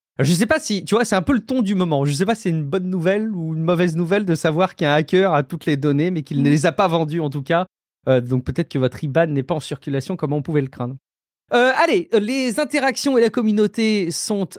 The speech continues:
Speaker 1: importantes et sont à l'honneur, euh, comme d'habitude. Et je voudrais, euh, dérouler le tapis rouge pour Alex, Thomas Daubigny, Nerda, Lynx Galactif, euh, Lynx Galactique, pardon, euh, Yves zéro six soixante-treize et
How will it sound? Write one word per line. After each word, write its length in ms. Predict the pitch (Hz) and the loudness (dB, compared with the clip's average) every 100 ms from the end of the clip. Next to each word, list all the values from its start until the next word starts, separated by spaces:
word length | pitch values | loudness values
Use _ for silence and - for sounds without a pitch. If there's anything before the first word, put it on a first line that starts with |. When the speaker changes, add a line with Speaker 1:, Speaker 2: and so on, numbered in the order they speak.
| - | -6
Speaker 1:
importantes 520 | 175 190 - 190 180 | -4 -4 -6 -6 -4
et 60 | 143 | -4
sont 200 | 147 131 | -6 -4
à 60 | |
l'honneur, 680 | 127 180 185 190 214 214 165 | 0 2 2 2 2 0 0
euh, 220 | 156 143 | 2 0
comme 220 | 135 156 | 0 -2
d'habitude. 560 | 143 135 127 190 202 - _ _ _ _ _ _ - | -2 -2 -4 -4 -2 -4 _ _ _ _ _ _ -2
Et 60 | |
je 100 | 143 | -2
voudrais, 340 | 123 143 151 156 | -2 -2 0 2
euh, 80 | |
dérouler 300 | 135 143 147 | 2 2 2
le 40 | 151 | 0
tapis 240 | 156 - | -2 -2
rouge 200 | 151 202 | 0 -2
pour 180 | - 139 | -2 -2
Alex, 420 | 165 220 226 - - _ _ - | 2 0 -2 -10 -12 _ _ -2
Thomas 400 | 269 233 214 170 | 0 2 2 0
Daubigny, 720 | 147 202 165 170 180 208 226 | 0 -2 0 -2 0 0 0
Nerda, 720 | - 185 233 175 165 208 226 - | 0 0 0 -2 -2 0 0 0
Lynx 420 | 147 254 277 185 | 0 0 0 0
Galactif, 760 | 175 202 190 - 240 269 - - - | 0 0 -2 -4 -6 -6 -8 -10 -6
euh, 60 | 170 | -2
Lynx 400 | 160 170 185 139 | 2 2 0 -4
Galactique, 580 | 135 190 147 - 392 - | -2 -2 -4 -6 -12 -4
pardon, 340 | 143 123 202 339 _ _ - | -4 -2 -4 -4 _ _ -2
euh, 140 | 147 156 262 | 2 2 2
Yves 300 | 262 233 147 | 2 4 2
zéro 260 | 143 208 | 0 0
six 160 | 170 202 | 0 -4
soixante-treize 640 | - 160 160 - 233 233 | -4 -4 -4 -2 0 2
et 140 | 147 | 0